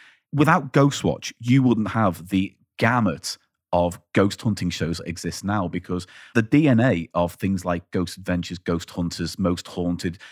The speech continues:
Ghost Lab, whatever these bloody shows are called,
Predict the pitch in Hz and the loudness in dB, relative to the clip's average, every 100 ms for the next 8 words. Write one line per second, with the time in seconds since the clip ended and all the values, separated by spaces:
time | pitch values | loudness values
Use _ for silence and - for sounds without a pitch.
0 | _ - 92 92 - 87 92 87 - - | _ 0 2 2 0 0 0 0 -6 -20
1 | _ - 123 127 127 127 110 - 104 95 | _ -2 2 4 4 2 0 0 -2 -2
2 | 104 95 85 - 127 73 | -2 -2 -6 -4 -4 -4